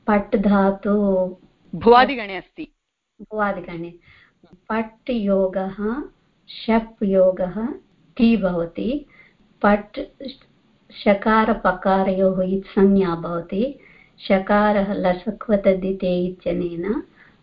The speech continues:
Speaker 1: पकारः हलन्त्यम् इत्यनेन इत्संज्ञा भवति, आ एव अवशिष्यते। पट् योगः, आयोगः, ति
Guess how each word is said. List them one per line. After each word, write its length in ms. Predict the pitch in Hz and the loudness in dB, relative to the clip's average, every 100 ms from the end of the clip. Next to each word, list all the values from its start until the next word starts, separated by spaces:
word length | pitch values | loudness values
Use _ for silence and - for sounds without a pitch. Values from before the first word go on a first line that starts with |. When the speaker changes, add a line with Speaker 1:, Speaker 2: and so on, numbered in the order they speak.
| - | -2
Speaker 1:
पकारः 640 | 190 202 202 202 190 190 | 0 2 2 2 0 -2
हलन्त्यम् 680 | 175 180 196 196 202 196 190 | -2 -2 0 -2 2 2 2
इत्यनेन 580 | 185 - 175 175 170 180 | 0 -2 -4 -2 -2 -2
इत्संज्ञा 720 | 170 175 - 190 185 185 180 | -4 -6 -6 -6 -4 -2 -2
भवति, 600 | 170 175 175 - 233 285 - - | -2 -4 -4 -2 -2 -2 -8 -2
आ 200 | 202 196 | 2 4
एव 340 | 190 185 185 | 4 2 0
अवशिष्यते। 1080 | 202 - 175 160 - 151 - - - - - - _ - | -4 -8 -8 -8 -6 -8 -6 -8 -6 -8 -12 -16 _ 2
पट् 360 | 208 - - | 2 0 -4
योगः, 720 | 240 202 196 185 185 185 214 294 - _ _ - | 0 4 4 2 -2 -4 -6 -10 -18 _ _ 0
आयोगः, 720 | 185 202 214 196 170 185 165 - - - | 2 4 2 2 2 0 -4 -8 -10 -2
ति 380 | 214 247 370 | 0 2 -2